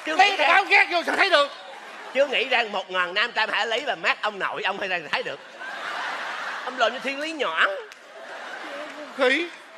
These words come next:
Speaker 2: Nói đại đưa tờ báo thì bắt cái coi muốn lồi con mắt. À.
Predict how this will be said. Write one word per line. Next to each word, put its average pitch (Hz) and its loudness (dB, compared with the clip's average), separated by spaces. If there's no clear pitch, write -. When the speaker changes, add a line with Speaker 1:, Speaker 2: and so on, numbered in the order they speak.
Speaker 2:
Nói 330 0
đại 269 4
đưa 285 -2
tờ 269 0
báo 302 6
thì 269 -2
bắt 294 0
cái 294 -8
coi 277 2
muốn 285 -6
lồi 226 4
con 247 -6
mắt. 381 0
À. 131 -4